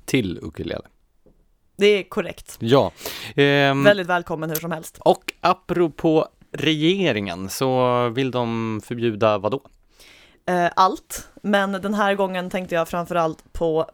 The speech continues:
Speaker 2: plastmuggar. Alltså, E U förbjuder ju plastbestick och plasttallrikar tjugohundratjugoett för att ta krafttag mot, eh, all plast i havet som släpps ut i länder utanför E U.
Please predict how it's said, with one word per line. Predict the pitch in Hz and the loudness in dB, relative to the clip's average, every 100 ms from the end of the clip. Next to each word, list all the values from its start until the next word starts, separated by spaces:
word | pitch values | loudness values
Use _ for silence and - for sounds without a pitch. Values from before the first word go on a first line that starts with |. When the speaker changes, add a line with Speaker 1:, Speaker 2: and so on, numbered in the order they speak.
| - | -6
Speaker 2:
plastmuggar. | 220 240 - - 160 151 - - | -4 -4 -6 -8 -6 -6 -6 -4
Alltså, | 185 202 202 - - - | -2 -2 -4 -10 -8 -2
E | 269 254 | 0 0
U | 285 | -2
förbjuder | 285 240 220 170 | -2 0 0 2
ju | 170 165 165 | 0 2 -2
plastbestick | - - 202 - - - 165 - | -2 -4 -4 -6 -12 -8 -8 -8
och | |
plasttallrikar | - 240 - 160 143 123 139 113 | -6 -6 -4 -6 -4 -6 -6 -8
tjugohundratjugoett | - 185 170 165 208 - - | -6 -6 -6 -4 -2 -4 -8
för | - 170 | -6 -6
att | 170 | -4
ta | - 170 165 | -4 -2 -2
krafttag | - 208 - - 160 165 165 - - - | -2 -4 -4 -2 0 0 -4 -18 -20 -6
mot, | 180 175 - | -4 -4 -4
eh, | 185 175 - | -2 0 2
all | 196 180 175 | 0 0 -2
plast | 247 214 - - | -2 -2 -4 -2
i | |
havet | 240 190 156 - | 2 2 2 -2
som | 170 | -6
släpps | - 175 - | -4 -4 -2
ut | 175 165 - | -4 -4 -6
i | 165 165 | -4 0
länder | 175 160 156 | 0 0 -2
utanför | 151 160 151 156 156 147 | -2 -4 -4 -4 -4 -4
E | 170 147 | -4 -2
U. | 104 | -4